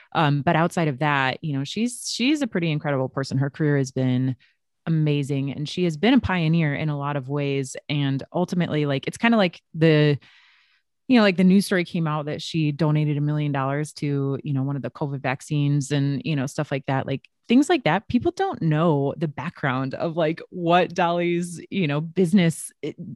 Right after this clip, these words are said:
empire <laughs> looks like, essentially, and the different, um, choices that she's made, uh, like, throughout her career, um,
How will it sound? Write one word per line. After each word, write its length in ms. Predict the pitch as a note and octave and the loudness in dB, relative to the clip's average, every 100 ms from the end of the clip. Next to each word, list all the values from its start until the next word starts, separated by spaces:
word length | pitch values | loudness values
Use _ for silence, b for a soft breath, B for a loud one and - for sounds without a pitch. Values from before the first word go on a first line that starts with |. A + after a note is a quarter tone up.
| - | -4
empire 540 | D#3 F3+ - E3 C#3 A3 | 2 4 4 2 4 6
<laughs> 60 | |
looks 320 | G#3 A3+ - | 6 4 4
like, 240 | C4 G#3+ F#3+ | 4 4 2
essentially, 720 | F3+ E3+ E3 E3+ D#3+ D#3 - | -2 -2 -2 -2 0 0 -2
and 420 | D#3 D3+ D3 C#3+ | -4 -4 -4 -6
the 120 | - D3+ | -4 -4
different, 580 | D#3+ - D#3 D3 - b b b b b b - | -4 -2 0 0 -4 b b b b b b -4
um, 300 | D#3+ D3 D3 | -2 -2 -2
choices 400 | - E3 D#3 D3+ | -2 -2 -2 -4
that 120 | D3+ | -4
she's 300 | - D3+ C3+ | -4 -6 -2
made, 460 | D3 C#3+ D3 D3 - | 0 0 0 0 -2
uh, 240 | D#3 C#3+ C3+ _ D3+ | -2 -4 -6 _ -2
like, 180 | D#3 | -2
throughout 420 | - F3 D3 C#3 D#3 | 0 0 2 2 0
her 120 | D3+ | -8
career, 600 | - D3+ C#3 C#3 C#3+ C#3 b b b - | -6 -2 0 2 2 0 b b b -6
um, 280 | C#3+ C3+ | -4 -2